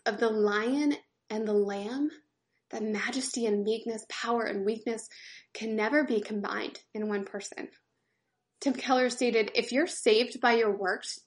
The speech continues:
if you are living up to those standards, you will be confident. You will feel good about yourself.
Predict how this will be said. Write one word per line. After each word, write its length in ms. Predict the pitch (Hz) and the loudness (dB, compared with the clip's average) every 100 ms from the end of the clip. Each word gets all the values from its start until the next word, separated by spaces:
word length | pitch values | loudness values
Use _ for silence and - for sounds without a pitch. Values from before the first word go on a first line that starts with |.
| _ _ | _ _
if 160 | 240 233 | -4 0
you 100 | 269 | 6
are 140 | 330 339 | 6 6
living 540 | 220 220 226 285 330 | 6 4 6 6 6
up 180 | 254 - | 4 -2
to 100 | 262 | -2
those 240 | 247 233 | 0 0
standards, 640 | - 202 214 254 320 - - - _ _ - | -2 -4 -2 -4 -6 -8 -14 -20 _ _ -4
you 160 | 254 | 4
will 120 | 349 392 | 6 6
be 120 | 339 | 4
confident. 600 | - - 226 - - - _ _ _ - | 2 -8 -8 -8 -10 -12 _ _ _ -18
You 200 | 330 233 | -10 -6
will 300 | 311 415 381 | 4 6 6
feel 360 | - - 294 269 | 4 2 2 2
good 300 | 208 220 453 | 2 4 2
about 240 | - - | 0 -6
yourself. 580 | - - - - - - | -8 -10 -8 -6 -8 -12